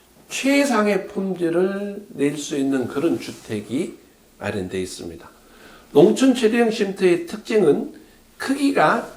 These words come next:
열 평 안에서 얼마만큼 잘 구성되어 있느냐 하는 문제이겠죠. 그런 면에 있어서 이 집은 굉장히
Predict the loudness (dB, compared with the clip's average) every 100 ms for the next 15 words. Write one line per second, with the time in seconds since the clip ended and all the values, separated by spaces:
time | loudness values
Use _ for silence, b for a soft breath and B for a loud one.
0 | 0 6 6 4 0 0 2 2 0 0
1 | 2 2 0 0 0 0 0 0 -4 -4
2 | 4 4 4 -4 -2 0 0 0 0 2
3 | 0 -2 -2 -4 -4 -6 -6 -6 -6 -8
4 | -8 -12 -14 -8 -4 -4 -6 B B B
5 | B 4 6 8 6 6 0 -2 -4 -2
6 | -2 -2 -2 0 2 2 -4 B B B
7 | -12 -8 -6 -8